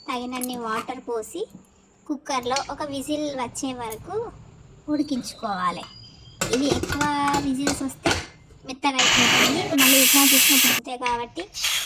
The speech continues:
బాగోదు. ఒక విజిల్ రాగానే తీసివేయాలి.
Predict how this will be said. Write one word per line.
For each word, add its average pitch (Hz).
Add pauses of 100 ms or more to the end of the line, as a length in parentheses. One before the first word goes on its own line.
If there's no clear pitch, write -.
(480)
బాగోదు. 240 (1400)
ఒక 247
విజిల్ 269
రాగానే 262
తీసివేయాలి. 240